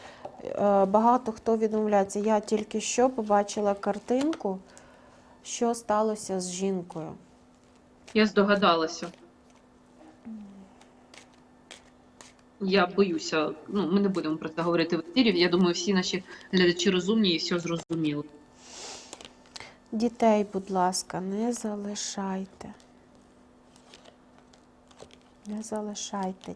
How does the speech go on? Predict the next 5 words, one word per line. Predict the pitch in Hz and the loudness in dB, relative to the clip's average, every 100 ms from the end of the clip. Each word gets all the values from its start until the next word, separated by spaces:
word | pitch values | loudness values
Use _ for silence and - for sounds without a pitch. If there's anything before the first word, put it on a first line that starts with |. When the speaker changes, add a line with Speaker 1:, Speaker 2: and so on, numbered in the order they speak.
| - | -12
Speaker 1:
дітей. | - - 226 294 320 - - - _ _ - - - - - - - - - - - | -10 -4 -2 -2 -8 -16 -20 -20 _ _ -20 -20 -20 -20 -20 -20 -20 -20 -20 -20 2
Speaker 2:
Самих | 202 208 208 | 6 8 6
вдома | 180 208 254 226 | 6 6 8 6
чи | - 180 | 2 -2
де? | 160 151 | -2 -2